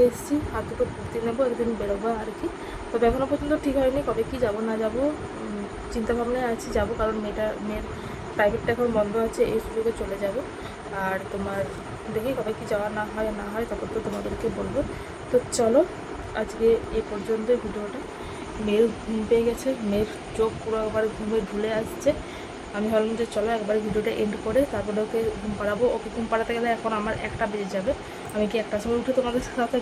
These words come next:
ভিডিও এন্ড করবো? ওই জন্য ভাবলাম যে তুই একটু দাঁড়া, একটু শো, আমি চট করে ভিডিওটা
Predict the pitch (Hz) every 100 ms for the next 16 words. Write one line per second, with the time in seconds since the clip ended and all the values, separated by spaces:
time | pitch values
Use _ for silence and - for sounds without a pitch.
0 | 233 220 226 233 254 285 269 220 214 220
1 | 214 220 226 - 226 220 233 196 190 240
2 | 262 254 - 254 - - - - - 208
3 | 208 208 - 220 226 233 190 202 202 214
4 | 214